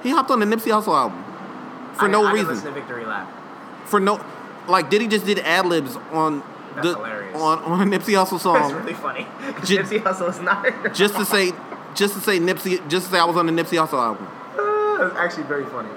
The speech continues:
Speaker 2: That's actually very funny. Shout out to Jay Electronica.
Speaker 1: Man, yeah, di-,
Speaker 2: <laughs>
Speaker 1: yeah. Diddy tried to sign Odd Future and Lil B the same year.
Speaker 2: I believe that.
Speaker 1: Yeah.
Speaker 2: Although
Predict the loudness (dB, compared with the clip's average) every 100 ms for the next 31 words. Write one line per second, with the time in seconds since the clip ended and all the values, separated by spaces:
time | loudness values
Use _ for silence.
0 | -14 -16 -12 -10 -8 -8 -8 -10 -10 -12
1 | -12 -14 -16 -16 -16 -16 -16 -16 -6 -4
2 | -4 -4 -6 -6 -8 -8 -8 -14 -14 -16
3 | -16 -16 -16 -16 -16 -16 -16 -16 -14 -6
4 | -2 0 -2 -6 -14 -10 0 2 4 2
5 | -4 -10 -2 0 2 4 4 4 0 0
6 | -6 -14 -14 2 4 4 4 4 4 4
7 | 4 6 4 4 2 0 2 2 2 2
8 | 0 0 -2 0 -2 -4 -12 -14 -14 -2
9 | -2 0 -4 -4 -6 -6 -12 -16 -16 -16
10 | -6 -2 0 0